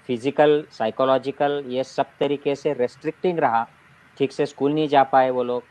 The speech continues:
ठीक से खेल नहीं पाए, उनके football बंद हो गए या बाकी जो indoor games है, swimming बंद हो गए,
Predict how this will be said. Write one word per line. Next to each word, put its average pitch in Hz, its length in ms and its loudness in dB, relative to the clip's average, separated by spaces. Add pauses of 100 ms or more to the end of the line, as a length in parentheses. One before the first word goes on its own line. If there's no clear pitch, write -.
(340)
ठीक 123 120 -8
से 147 160 -4
खेल 139 260 -2
नहीं 151 120 -2
पाए, 131 240 0
उनके 127 240 -4
football 123 480 -2
बंद 127 240 -4
हो 120 100 0
गए 117 240 -4
या 110 200 -4
बाकी 98 540 -12
जो 117 140 -2
indoor 123 340 0
games 123 340 -6
है, 117 60 -4
swimming 131 400 -6
बंद 120 200 -2
हो 107 80 -6
गए, 101 200 -12